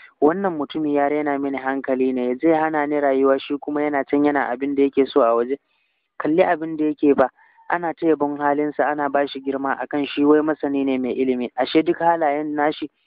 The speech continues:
babu wadda yake da kyau. Ashe bai ma iya zama da iyalinsa ba, ashe ba lafiyayyen namiji ba ne, azzalumi kawai.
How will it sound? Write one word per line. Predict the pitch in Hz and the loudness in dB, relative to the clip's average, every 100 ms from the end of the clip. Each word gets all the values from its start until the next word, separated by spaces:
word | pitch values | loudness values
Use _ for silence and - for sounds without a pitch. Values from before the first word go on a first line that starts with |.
| _ _ _ | _ _ _
babu | 160 170 151 151 | 0 0 2 0
wadda | 160 151 | 2 2
yake | 151 - 139 | 0 4 2
da | 127 | 2
kyau. | - 131 _ - - - _ - | 2 0 _ -20 -20 -20 _ -8
Ashe | 143 180 185 | 0 2 4
bai | 160 | 2
ma | 156 156 | 0 -2
iya | 160 180 147 | 0 -2 0
zama | 151 151 143 | 0 0 0
da | |
iyalinsa | 123 135 139 139 131 127 | -2 0 0 -2 -4 -4
ba, | 123 - - | -4 -4 -8
ashe | - 180 | -2 0
ba | 165 147 | 2 2
lafiyayyen | 143 131 139 143 147 156 | 2 0 0 0 0 0
namiji | 156 160 139 135 | 0 -2 0 0
ba | 135 | 0
ne, | 123 - | -2 -8
azzalumi | 123 127 139 143 131 127 | -6 0 0 -2 -6 -8
kawai. | - 127 | -4 -4